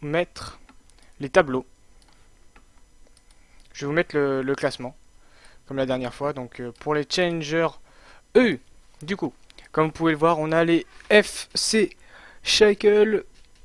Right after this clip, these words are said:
en première place, ensuite Paris Saint-Germain, Misfit Academy, Team Kingdom et Fnatic Academy, et en dernière position Millennium. Donc comme vous pouvez le voir, ils ont chacun déjà leurs points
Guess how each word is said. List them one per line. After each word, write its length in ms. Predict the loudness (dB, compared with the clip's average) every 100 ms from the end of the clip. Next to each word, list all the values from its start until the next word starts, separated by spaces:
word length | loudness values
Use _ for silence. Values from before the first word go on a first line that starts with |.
| -20 _ _ _ -6
en 120 | -6
première 360 | -4 -2 -2 -2
place, 280 | -2 -2 -4
ensuite 340 | -8 -8 -6
Paris 260 | 0 2 2
Saint-Germain, 560 | -2 -2 -2 -2 -2 -6 -10 -20 -8
Misfit 420 | 0 0 0 -2 -2
Academy, 520 | 0 0 0 -4 -6 -8 -20 _
Team 340 | -2 0 0 -2 _ -8
Kingdom 420 | -4 0 0 0 0
et 100 | 0
Fnatic 400 | 0 -4 -4 -4
Academy, 480 | -2 -2 -4 -8 -4
et 60 | -2
en 100 | 0
dernière 300 | 0 -2 -8
position 360 | -8 -6 -4
Millennium. 400 | -4 -4 -4 -6 -10 -20 -20 -20 -12
Donc 120 | -8
comme 140 | -2 -2
vous 60 |
pouvez 180 | 2 2
le 60 | 2
voir, 240 | 2 0
ils 140 | -2 -6
ont 60 |
chacun 400 | -2 -2 0 -2
déjà 300 | 0 0 2
leurs 180 | 2 -2
points 260 | -4 -4